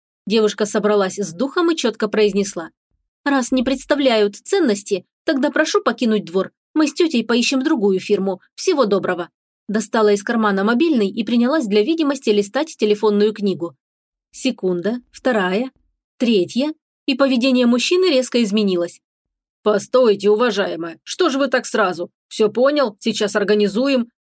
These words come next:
Паш, иди сюда, бери вон ту катушку. Андрюха, неси стремянку со стиралкой, батареи вместе потащим.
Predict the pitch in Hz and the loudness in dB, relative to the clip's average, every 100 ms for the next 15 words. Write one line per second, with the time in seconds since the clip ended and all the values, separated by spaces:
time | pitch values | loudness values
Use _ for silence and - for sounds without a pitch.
0 | - 226 190 - - 233 240 226 185 175 | -4 0 0 -2 -4 -2 0 0 0 -2
1 | _ - 214 320 247 226 208 220 214 196 | _ -4 0 2 2 0 0 0 0 -2
2 | 180 - 175 - _ 208 202 202 240 247 | -6 -6 -12 -12 _ -2 0 2 0 0
3 | 226 233 320 320 233 220 208 220 233 220 | 0 0 -2 -2 -2 0 -2 -2 -4 -2
4 | 233 226 208 214 196 _ _ 196 208 233 | 0 0 0 0 -2 _ _ -2 0 0
5 | 302 220 190 202 202 202 190 190 180 - | 0 0 0 0 0 -2 -2 -2 -4 -4
6 | 175 | -6